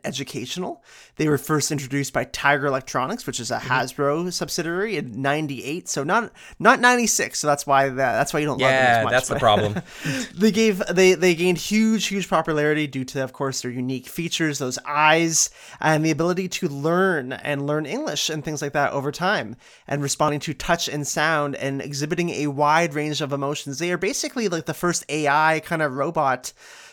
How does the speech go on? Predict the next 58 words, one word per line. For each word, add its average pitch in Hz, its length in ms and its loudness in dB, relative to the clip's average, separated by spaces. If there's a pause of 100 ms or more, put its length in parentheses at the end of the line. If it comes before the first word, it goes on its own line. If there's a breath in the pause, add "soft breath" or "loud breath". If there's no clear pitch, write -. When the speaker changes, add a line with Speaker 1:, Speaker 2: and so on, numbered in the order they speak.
(100)
Speaker 1:
toy, 196 420 2
and 135 340 -2
now 139 240 4
you 151 120 0
see 135 260 -4
r-, 120 220 -10
those 123 300 -6
robot 131 400 -2
toys 135 260 -4
all 131 180 -4
the 131 80 -10
time. 139 300 -4
In 127 80 -8
the 107 60 -10
two 127 160 -14
thousands, 139 360 -4
of 123 120 -14
course, 135 280 -8
we 143 80 -8
saw 135 360 0 (420 soft breath)
those 143 240 -2
robot 156 480 6
dogs. 147 640 2
There's 139 240 -2
the - 120 -6
iDog 160 680 6
as 143 120 -2
well 151 200 4
that 143 100 4
would - 80 -2
play 113 240 6
Speaker 2:
Yeah, 185 140 6
yeah. 160 40 2
Speaker 1:
music 170 300 2
and 151 140 -2
stuff 160 260 2
like, 147 240 0 (240 loud breath)
like 151 140 0
that. 202 260 4
That 202 320 2
has 180 160 -2
become 165 300 -2
a 147 40 2
big 135 260 -4
trend, 214 360 -2
or 135 220 -2
definitely 147 400 -2
was 156 200 -2
a - 40 -10
big 143 180 -6
trend, 131 260 -6
and, 131 160 -8
and 127 240 -12
is - 200 -6
still 220 180 -4
going 139 400 -4
too. 165 220 -4
But 160 260 -2